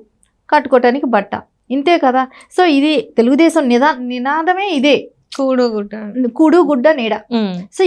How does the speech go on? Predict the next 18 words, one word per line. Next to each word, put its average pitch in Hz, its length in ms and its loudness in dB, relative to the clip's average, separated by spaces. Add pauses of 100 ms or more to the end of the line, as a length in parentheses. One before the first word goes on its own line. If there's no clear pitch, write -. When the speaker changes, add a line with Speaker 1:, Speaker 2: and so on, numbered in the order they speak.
Speaker 1:
ఇదే 277 160 0 (160)
తెలుగుదేశం 262 460 0 (100)
పార్టీ 208 260 -2
నినాదమే. 196 440 -4 (280)
గతంలో 233 500 0
ఎన్టీఆర్ 262 320 0
గారు 247 200 -2
పెట్టినప్పుడే 269 500 -2 (220)
సిద్ధాంతమే 330 580 -2
ఇది. 196 140 -6 (240)
Speaker 2:
మ్మ్. 240 160 -2
Speaker 1:
So, 440 60 4 (180)
అది 311 160 2 (100)
ఫుల్ఫిల్ 359 440 2
అవుతా 359 260 -2
వచ్చేసింది. 220 480 -4 (160)
అంటే, 311 240 -4
అప్పట్లో 339 300 -2